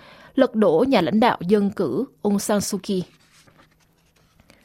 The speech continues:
Gần ba mươi ngàn động vật sống đã được giải cứu trong một chiến dịch toàn cầu kéo dài một tháng nhằm chống nạn buôn bán động vật hoang dã do Interpol dẫn đầu. Chiến dịch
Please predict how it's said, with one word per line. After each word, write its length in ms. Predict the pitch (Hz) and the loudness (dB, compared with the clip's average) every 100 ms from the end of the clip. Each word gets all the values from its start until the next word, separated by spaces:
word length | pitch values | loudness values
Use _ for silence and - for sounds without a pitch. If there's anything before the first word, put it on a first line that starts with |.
| _ _ - | _ _ 2
Gần 220 | 269 247 | 4 6
ba 120 | 277 | 4
mươi 120 | 285 | 6
ngàn 240 | 277 269 208 | 4 4 4
động 180 | 196 190 | 2 2
vật 140 | 190 | -2
sống 280 | - 220 226 | 2 2 2
đã 60 | |
được 160 | 262 - | 0 0
giải 180 | 190 170 - | -2 -4 -2
cứu 300 | 220 254 339 | 0 2 2
trong 160 | 311 226 | 2 2
một 180 | 202 - | 2 0
chiến 220 | 214 277 | -2 0
dịch 100 | 262 - | -2 0
toàn 220 | 208 185 | 0 0
cầu 320 | - 208 190 185 | 2 2 2 0
kéo 120 | 196 | -2
dài 180 | 240 226 | 2 2
một 220 | 190 - | 2 -2
tháng 340 | 220 202 247 339 | -4 -2 -2 -4
nhằm 240 | 247 220 202 | 0 2 2
chống 320 | - 208 320 | 0 0 0
nạn 220 | 294 170 | -2 0
buôn 160 | 202 202 | 0 0
bán 160 | 196 | 0
động 140 | 233 185 | 0 0
vật 120 | 185 - | -4 -6
hoang 340 | 214 202 202 | -4 -2 -2
dã 240 | 190 107 | -2 -2
do 240 | 285 240 202 | -2 2 0
Interpol 580 | 214 208 214 - 214 190 | 0 -4 -4 -4 -4 -4
dẫn 200 | 175 - | -4 -2
đầu. 240 | 220 208 170 - _ _ _ _ _ _ | 2 2 0 -8 _ _ _ _ _ _
Chiến 180 | 240 294 | -2 2
dịch 140 | 311 | 2